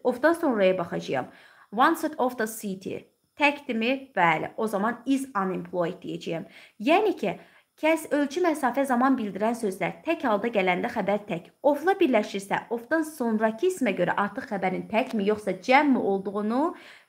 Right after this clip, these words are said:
müəyyənləşdirəcəksiniz. Bir də ki, ən maraqlı məqamlardan biri bilirsiniz nədir? Burada maksimum dərəcədə xahiş edirəm, diqqətli olun. Məsələn, barrel sözü iki mənalı istifadə olunacaqdır, barrel sözü.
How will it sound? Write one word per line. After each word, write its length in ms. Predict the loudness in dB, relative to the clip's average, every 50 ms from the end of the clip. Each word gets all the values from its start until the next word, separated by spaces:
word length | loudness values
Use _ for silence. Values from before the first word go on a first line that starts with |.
| 2 4
müəyyənləşdirəcəksiniz. 1120 | 4 6 4 4 4 2 0 0 -4 -4 -4 -4 -2 -2 -4 -4 -4 -6 -8 -8 -8 -10 -14 -20 -20 -20 -20 -20 -20 _ 2 4
Bir 160 | 6 6 6
də 160 | 4 0 -2 -2 -2
ki, 160 | -2 -2 -2 -4 -6 -2
ən 240 | 0 2 4 6 4
maraqlı 320 | 4 2 0 -2 -2 -2 -2 -2
məqamlardan 500 | -2 -2 -2 0 0 0 0 0 -2 -2 0
biri 160 | -2 -2 -2
bilirsiniz 320 | -2 -4 -6 -6 -6 -8 -4
nədir? 240 | -4 -4 -4 -2 -4
Burada 240 | -4 -2 -2 -4 -4 -2
maksimum 480 | -2 0 0 0 -2 -4 -6 -4 -2 -2
dərəcədə 480 | 0 0 0 0 0 -2 -4 -6 -4
xahiş 280 | -4 -4 -4 -4 -4 -6 -6
edirəm, 240 | -4 -4 -4 -4 -6 -6
diqqətli 320 | -4 -4 -4 -4 -2 -2
olun. 240 | 0 2 2 2 2
Məsələn, 320 | 0 0 2 2 2 4 4 4
barrel 240 | 4 4 4 0 -2
sözü 400 | -4 -6 -8 -6 -4 -2 -4 -4 -4 -10 -20 -20 _ _ _ _ _ _ _ _ _ _ _ -18 -14 -14 -14 -16 _ _
iki 240 | -12 -4 2 4 6
mənalı 480 | 6 6 6 4 2 2 0 -2 -4 -6
istifadə 480 | -8 -10 -8 -2 0 0 0 0 0
olunacaqdır, 560 | -2 -2 -2 -4 -4 -6 -8 -8 -8 -10 -4 0
barrel 320 | 2 4 4 2 0 -2
sözü. 240 | -6 -8 -8 -8